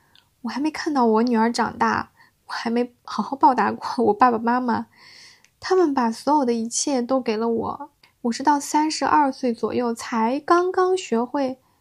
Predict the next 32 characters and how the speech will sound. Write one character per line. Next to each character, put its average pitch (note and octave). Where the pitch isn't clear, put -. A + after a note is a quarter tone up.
怎 A#3
么 A3+
去 B3
爱 C#4+
自 A3+
己。 -
我 A#3
刚 D#4+
刚 E4+
确 E4
定 C4+
我 A3
这 D#4
辈 D4
子 B3
的 A3+
人 G#3+
生 D#4+
理 C4
想 B3
就 E4
是 B3+
写 A3
我 A#3+
自 A3+
己 A#3
喜 -
欢 A#3
写 -
的 -
东 C4+
西。 -